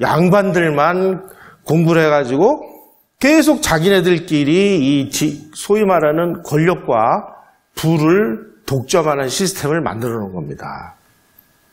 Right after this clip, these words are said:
그래서 훈-, 훈민정음을 천구백, 천사백 몇 년도에 이 세종대왕이 만들어 놨는데도 불구하고 공용어를 한글이 아닌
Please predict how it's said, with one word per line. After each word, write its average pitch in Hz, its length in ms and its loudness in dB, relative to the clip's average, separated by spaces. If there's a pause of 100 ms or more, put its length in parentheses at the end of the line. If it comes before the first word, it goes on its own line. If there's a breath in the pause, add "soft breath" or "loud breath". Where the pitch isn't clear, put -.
(2500 loud breath)
그래서 285 300 4
훈-, 294 280 2
훈민정음을 269 1500 2 (380)
천구백, 262 540 2
천사백 247 640 2
몇 202 140 2
년도에 202 600 2
이 170 180 0
세종대왕이 202 720 2
만들어 175 580 2 (160)
놨는데도 175 640 0
불구하고 165 840 0 (880 soft breath)
공용어를 190 1040 2 (360)
한글이 262 580 0
아닌 135 600 -2